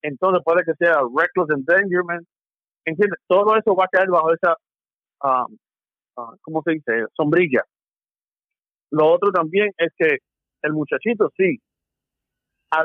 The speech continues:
estoy igual que, como dicen lo-, los compañeros Carlos y,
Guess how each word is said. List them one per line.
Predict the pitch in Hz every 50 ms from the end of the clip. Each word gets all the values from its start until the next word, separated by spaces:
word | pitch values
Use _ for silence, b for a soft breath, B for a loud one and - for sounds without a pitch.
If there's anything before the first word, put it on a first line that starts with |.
| - - 156
estoy | - - - - 175 185 208
igual | 196 202 214 196 -
que, | - 185 170 147
como | 131 143 139 135 139
dicen | 156 175 190 180 175 165 151 143 _
lo-, | 143 139 135 127 120 -
los | 131 131
compañeros | - 139 135 - 127 139 151 160 151 -
Carlos | - 156 151 156 160 160 156
y, | 139 123 117